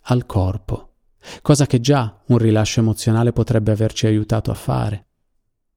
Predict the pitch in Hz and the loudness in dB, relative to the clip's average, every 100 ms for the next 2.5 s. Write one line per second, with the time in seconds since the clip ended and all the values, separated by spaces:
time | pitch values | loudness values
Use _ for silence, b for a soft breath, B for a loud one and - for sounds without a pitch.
0 | _ _ 123 113 113 123 123 120 117 113 | _ _ 2 4 2 4 4 2 2 0
1 | - 117 110 - 113 110 107 107 101 120 | 0 0 0 0 2 2 2 0 0 2
2 | 113 107 98 101 | 2 2 -2 -8